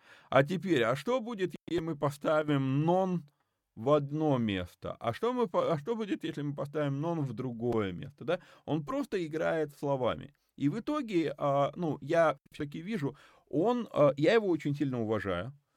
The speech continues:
Это человек, который реально заложил глубочайшие корни, а, христианского богословия, в том числе, да. Вот, то есть, а, но, однако, он по-прежнему человек, и это дает мне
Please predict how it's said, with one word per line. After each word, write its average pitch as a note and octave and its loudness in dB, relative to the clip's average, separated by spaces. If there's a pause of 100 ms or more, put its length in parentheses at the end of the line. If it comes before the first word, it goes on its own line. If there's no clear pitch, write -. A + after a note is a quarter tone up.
Это C3+ 2
человек, D3+ 4
который B2 2
реально B2 4
заложил A2 0
глубочайшие A2+ -2
корни, G#2 0
а, G2 -4
христианского A2 -6
богословия, G2 -4
в - -12
том A#2+ -6
числе, G3+ -8
да. G3 -4 (360)
Вот, C#3+ 4
то C3 0
есть, - -4
а, A2 4 (160)
но, D#3 0
однако, G3+ -2
он E3+ -2
по-прежнему E3 -2
человек, F3+ -2
и C#3+ -2
это F3 -2 (140)
дает D3+ -2
мне D3+ 2